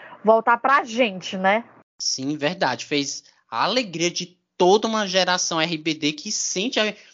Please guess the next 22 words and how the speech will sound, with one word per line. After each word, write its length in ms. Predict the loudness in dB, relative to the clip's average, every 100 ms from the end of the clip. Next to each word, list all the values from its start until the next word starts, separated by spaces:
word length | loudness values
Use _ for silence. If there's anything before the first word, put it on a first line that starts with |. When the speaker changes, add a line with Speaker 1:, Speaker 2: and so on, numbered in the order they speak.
| _
Speaker 2:
muita 520 | -4 0 4 4 2 0
falta 360 | 2 2 2
da 300 | 4 6 6
Anaí, 480 | 4 0 -2 -2 -4
né? 180 | -4 -2
Nas, 340 | -2 -4 -8 _ _ _ _ -8
na 120 | -6
carreira 280 | -4 -4 -4
musical 600 | -4 -4 -6 -4 0 0
também, 680 | -2 -8 -4 -2 0 0 0
né? 340 | 0 -2 -4 _ _ -12
E, 180 | -6 -6 -8 -2
e 80 |
ela 140 | 2 2
voltou 320 | 0 0 0
com 160 | 0 -4
tudo, 500 | -4 0 2 2 0
né? 460 | 2 2 0 -6 _ -4
Com 520 | 0 2 4 4 2
o 40 |
sucesso 600 | 0 -2 0 2 2 2
do 540 | -2 0 0 0 0